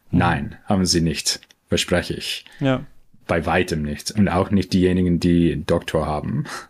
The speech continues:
Speaker 2: Die, die haben Expertise in einem Bereich der Philosophie
Speaker 1: Mhm.
Speaker 2: dann,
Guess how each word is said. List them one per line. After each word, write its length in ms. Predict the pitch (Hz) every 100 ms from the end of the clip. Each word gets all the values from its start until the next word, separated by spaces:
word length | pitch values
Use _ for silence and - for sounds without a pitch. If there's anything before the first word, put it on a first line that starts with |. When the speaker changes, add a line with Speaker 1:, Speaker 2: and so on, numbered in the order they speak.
| _ _ _ _ _ _ _
Speaker 2:
Die, 260 | 98 90 -
die 160 | - 82
haben 240 | 92 87
Expertise 540 | 80 - 85 95 87
in 80 | 87
einem 300 | 82 90 87
Bereich 380 | 80 78 78 85
der 140 | -
Philosophie 540 | 73 73 - - 82 73 -
Speaker 1:
Mhm. 280 | - 120 123 -
Speaker 2:
dann, 420 | - 80 78 76